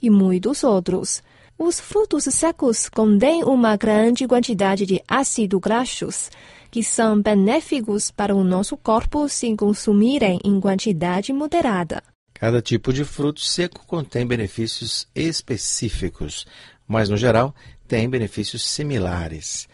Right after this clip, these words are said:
Speaker 2: Os melhores são as nozes, o amendoim, as amêndoas, o caju. Os frutos secos são uma boa fonte de proteínas na dieta vegetariana, o que ajuda a combater o colesterol mau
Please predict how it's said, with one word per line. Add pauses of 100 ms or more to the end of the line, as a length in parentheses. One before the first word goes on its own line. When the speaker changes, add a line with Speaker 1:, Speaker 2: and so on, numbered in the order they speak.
(380)
Speaker 2:
Os
melhores
são
as
nozes, (260)
o
amendoim,
as
amêndoas, (180)
o
caju. (440)
Os
frutos
secos
são
uma
boa
fonte
de
proteínas
na
dieta
vegetariana, (380)
o
que
ajuda
a
combater
o
colesterol
mau